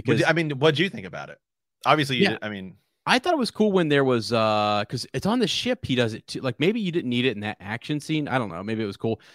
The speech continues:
Speaker 2: But I did like on the, when, uh, when he was on the ship and you could see, like, the, almost like what should have been the map. You know what I mean? Like, the little
Speaker 1: Right.
Speaker 2: circle or whatever, and you're like, "Oh, wow, that's the,"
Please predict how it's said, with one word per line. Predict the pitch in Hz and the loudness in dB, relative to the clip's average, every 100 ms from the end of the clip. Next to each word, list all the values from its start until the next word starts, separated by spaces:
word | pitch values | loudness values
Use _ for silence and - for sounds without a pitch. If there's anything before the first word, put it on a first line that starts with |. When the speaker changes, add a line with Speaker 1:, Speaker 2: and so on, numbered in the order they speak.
| _ | _
Speaker 2:
But | 123 | 2
I | 127 | 2
did | 139 214 | 2 2
like | 220 170 | 2 2
on | 131 110 | 0 2
the, | 98 90 _ _ - | 0 -2 _ _ -2
when, | 120 113 | 0 0
uh, | |
when | 107 110 | 0 0
he | 101 | 0
was | 113 | 2
on | 131 | 2
the | 107 | 0
ship | - 123 - | -2 -2 0
and | 113 113 | -2 -2
you | 107 | -4
could | 107 | -6
see, | - 123 117 | -6 -2 0
like, | 104 101 | 0 -2
the, | 104 98 98 98 95 90 _ - _ _ _ _ _ _ _ | -2 0 2 2 0 -4 _ -20 _ _ _ _ _ _ _
almost | - 196 160 | -2 0 0
like | 139 | 0
what | 139 | -2
should | - 143 | -2 -2
have | |
been | 127 | 0
the | 101 | -2
map. | 92 110 185 - - _ _ _ | -2 -2 -4 -6 -8 _ _ _
You | 117 | -4
know | 131 | 0
what | 151 | 0
I | |
mean? | 117 139 147 | 0 -2 0
Like, | 110 - | -2 -2
the | 117 | -2
little | 127 110 - | 0 -2 -2
Speaker 1:
Right. | 117 - | -2 0
Speaker 2:
circle | 151 | 2
or | 147 143 | 2 2
whatever, | 147 147 156 | 0 0 0
and | 117 | 0
you're | 110 | 0
like, | 104 107 | -2 -2
"Oh, | 208 117 | -2 0
wow, | 135 117 | 0 -2
that's | 127 - | -4 -6
the," | 120 110 101 | -6 -4 -4